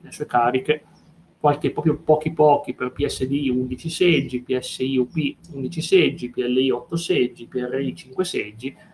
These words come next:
P P S T due seggi e un V, che non so quale sia, eh, aspetta, ve lo so, in realtà Unione Valdostana, un seggio. Quindi vedete che comunque,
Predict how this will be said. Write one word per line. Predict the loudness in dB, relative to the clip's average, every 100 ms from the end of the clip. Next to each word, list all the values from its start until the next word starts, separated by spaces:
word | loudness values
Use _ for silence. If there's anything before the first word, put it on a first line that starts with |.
| _ _ _ _ _ _ _ -8
P | 2
P | 4
S | 4 2 0
T | 2 0 -2 _ -4
due | 2 2
seggi | 2 -4 -4 -8 -10 _ _ _ 2
e |
un | 4 6
V, | 4 2 0 -12 -16
che |
non | -12
so | -10 -2
quale | 0
sia, | 0 -2 -4 -6 _ _ _ _ _ -14
eh, | -4 -2 -2 -6
aspetta, | -14 -20 -20 -20 -18 -12
ve | -10
lo | -6
so, | 2 2 2 -4
in | -10
realtà | -6 2
Unione | 2 6 6
Valdostana, | 6 4 2 -2 2 2 2 -2 -12 _ _ _ 4
un | 6
seggio. | 6 2 -2 -4 -6 -6 _ _ _ _
Quindi | 2 6
vedete | 6 6 4
che | -2
comunque, | -2 -2 -4 -4